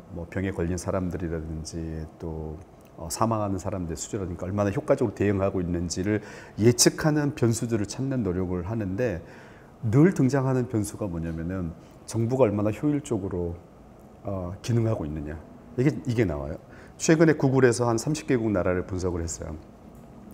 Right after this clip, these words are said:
개인의 자유를, 프라이버시를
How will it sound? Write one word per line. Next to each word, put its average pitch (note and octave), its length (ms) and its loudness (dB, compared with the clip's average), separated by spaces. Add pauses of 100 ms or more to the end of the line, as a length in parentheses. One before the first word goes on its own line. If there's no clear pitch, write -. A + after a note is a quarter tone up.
(800)
개인의 C#3 420 6
자유를, G2+ 640 0
프라이버시를 A2+ 960 -2